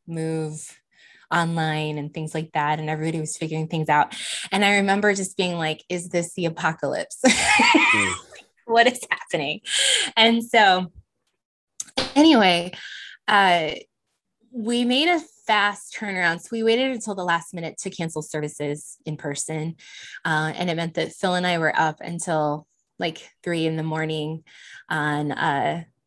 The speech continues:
Speaker 1: very early Sunday morning, creating a video service
Speaker 2: Mm.
Speaker 1: experience for people for the next day, because really none of the churches in Des Moines knew exactly what to do until the last minute. So,
Speaker 2: Mm-hmm.
Speaker 1: uh,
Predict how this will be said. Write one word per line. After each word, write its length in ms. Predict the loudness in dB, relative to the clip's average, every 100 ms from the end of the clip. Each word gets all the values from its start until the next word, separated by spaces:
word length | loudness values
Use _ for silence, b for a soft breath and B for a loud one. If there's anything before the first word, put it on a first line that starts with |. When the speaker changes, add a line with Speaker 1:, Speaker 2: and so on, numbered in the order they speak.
| _ _ 0
Speaker 1:
very 340 | 4 4 4
early 280 | 0 0 -2
Sunday 380 | -4 -4 -2 -2
morning, 400 | -4 -4 -4 -4
creating 500 | -2 0 0 0 -2
a 200 | -4 -2
video 680 | 0 2 2 2 0 -2 -6 _ _ _ -12
service 960 | -6 -2 -2 0 0 -2 -6 -8 -12 -14
Speaker 2:
Mm. 40 | -8
Speaker 1:
experience 560 | -6 -4 -4 -6 -12 -18 -12 -6
for 100 | -6
people 340 | -6 -4 -4
for 160 | -4 -6
the 80 |
next 180 | -6 -6
day, 180 | -6 -6
because 320 | -4 0 -2 B B B 2
really 200 | 6 8
none 200 | 8 8
of 60 | 4
the 80 |
churches 320 | 4 2 0 -2
in 120 | -2
Des 80 | -4
Moines 260 | -4 -4
knew 100 | -4
exactly 400 | -4 -4 -4 -2
what 160 | -4 -4
to 80 | -4
do 180 | -2 -2
until 260 | -4 -6 -2
the 140 | -2
last 300 | -2 -6 -10
minute. 280 | -10 -10 -10 _
So, 140 | -6 -4
Speaker 2:
Mm-hmm. 320 | -4 -6 -8 -8 B B 0 4
Speaker 1:
uh, 300 | 6 4